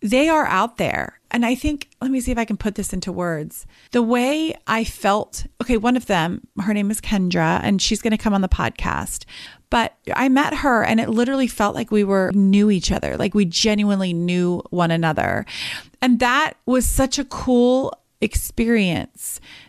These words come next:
because we've never met before. We don't even follow each other on social. Like, we've never, you know, seen e-, well, she did say she followed the tag team, but, like, you know, we didn't know each other, but yet we connected. And I'm here to tell you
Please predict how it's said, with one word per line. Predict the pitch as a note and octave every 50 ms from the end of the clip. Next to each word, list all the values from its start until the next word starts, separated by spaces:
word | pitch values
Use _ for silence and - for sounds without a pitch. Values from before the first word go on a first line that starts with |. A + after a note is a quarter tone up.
| -
because | - A#3 A#3 - - A3+ C4+ A#3 A#3 A#3 A3+ A3 - - -
we've | A#3+ A#3 A#3 A#3 G#3
never | G#3+ A3 A3+ A3+ A#3 A3+
met | G#3 G3+ - -
before. | - F#3 - - C#3+ C3+ F#2+ D#2 D2 G3+ G3+ - - _ _
We | - G3+ G#3+
don't | A#3 B3 B3 A#3 - _ _ _ _
even | - G#3+ G3+ A3 G#3
follow | - G#3+ F#3 F#3+ F#3+
each | G3 - G3
other | F#3 F#3+ F3+
on | E3+ E3 E3
social. | - G3 F#3+ G3 - - - -
Like, | - - - -
we've | G#3 F#3+
never, | G3 G#3 G#3+ G#3 A3 G3 G3 - _
you | - A3 G#3
know, | G3 F#3+ G3
seen | G3+ - - - A3 A3 G#3+
e-, | G3+ - -
well, | - B3 A#3+ A3+ A3 G#3 -
she | G3+ - - A3+
did | A#3 A3+ G3+
say | - G#3 F#3+
she | - G3
followed | F#3 - E3 D3 E3+
the | E3+
tag | - - D#3 - -
team, | - - G#2+ - - - - - - - -
but, | - C#4+ - -
like, | C4 B3 B3+ B3 - - - - - - - _ _ _
you | - A#3 C4+
know, | C4+ C#4 C#4+ C#4+ G3+
we | - A#3+ A#3+ A#3+
didn't | C4+ D4+ D4 A#3+ A3+
know | A3 A3 A#3 D4 F4
each | F4+ D#4+ - -
other, | G#3 - - F2 F2+ -
but | - - -
yet | G#3+ A3 A#3+ A3+ -
we | - A3 G#3+
connected. | G3+ - - G3+ G3 F#3 F3 F#3 - - - - - - - - - - - - - - - - - - -
And | B3 A#3 A3+ A3 A3+ A3+ A3+ A3 - - - _ _ _ _ -
I'm | A3+ B3+ C#4
here | C4 C#4 C#4+ B3+
to | A3+ A3+
tell | - - - G#3 G#3 A3
you | A3+ G#3+ G3+ F#3+ F#3+ F3+